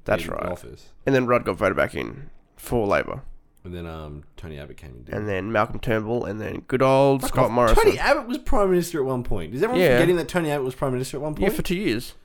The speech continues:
Speaker 1: See, Howard was there for nearly fucking ten.
Speaker 2: John Howard was probably one of the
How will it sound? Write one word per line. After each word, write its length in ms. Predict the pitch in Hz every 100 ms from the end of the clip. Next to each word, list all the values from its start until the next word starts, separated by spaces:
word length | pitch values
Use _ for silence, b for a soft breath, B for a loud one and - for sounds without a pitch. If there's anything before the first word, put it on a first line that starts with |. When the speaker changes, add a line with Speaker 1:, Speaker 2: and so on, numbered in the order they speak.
| - - - - - - - - -
Speaker 1:
See, 200 | - 131
Howard 460 | 120 127 151 196 143
was 100 | 120
there 160 | 123 113
for 80 |
nearly 220 | 117 117 -
fucking 380 | - 98 82
ten. 300 | - - 131 92
Speaker 2:
John 200 | 113 131
Howard 460 | 127 117 95 87
was 120 | 98
probably 280 | 98 - 101
one 160 | 95 92
of 40 |
the 120 | 82